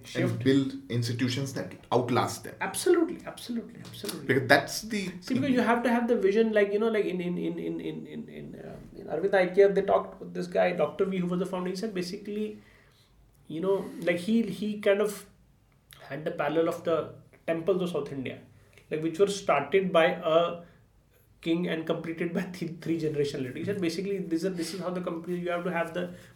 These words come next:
Speaker 1: multi-generational vision. See, that's it. Typically, the moment you get to that point, you have to see that basically the personal ego starts to shrink.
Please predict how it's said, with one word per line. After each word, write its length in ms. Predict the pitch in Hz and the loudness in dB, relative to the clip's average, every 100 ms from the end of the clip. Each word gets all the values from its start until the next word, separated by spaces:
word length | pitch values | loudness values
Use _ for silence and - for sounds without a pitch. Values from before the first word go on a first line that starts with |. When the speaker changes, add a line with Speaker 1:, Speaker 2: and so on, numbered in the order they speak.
| - | -8
Speaker 1:
multi-generational 1080 | 156 160 160 190 180 175 180 175 - 208 190 | 0 2 2 2 4 4 4 2 4 4 4
vision. 460 | 151 135 113 - - - - - - - - - - - - - | 4 2 0 -2 -12 -20 -20 -20 -20 -20 -20 -20 -20 -20 -20 -10
See, 120 | - | 0
that's 400 | 180 196 208 - | 4 4 4 -2
it. 180 | 247 - | -2 2
Typically, 460 | 196 233 - 254 | 2 2 2 2
the 160 | 262 214 | 2 4
moment 340 | 196 208 262 | 8 8 8
you 100 | 262 - - - | 4 0 -6 -2
get 200 | 185 180 | 0 2
to 60 | 220 | 6
that 260 | 208 - | 6 6
point, 260 | 208 196 180 | 4 4 4
you 80 | 185 | 2
have 260 | 190 196 | 0 0
to 80 | 214 | -2
see 180 | - 202 | -4 0
that 220 | 208 196 | 2 2
basically 240 | 185 175 196 | 0 -2 -2
the 100 | 196 | 0
personal 400 | 190 180 208 170 | 2 2 0 0
ego 200 | 165 180 | 0 0
starts 360 | - 151 143 - | -2 -4 -4 -8
to 120 | 165 | -12
shrink. 280 | - 107 | -12 -12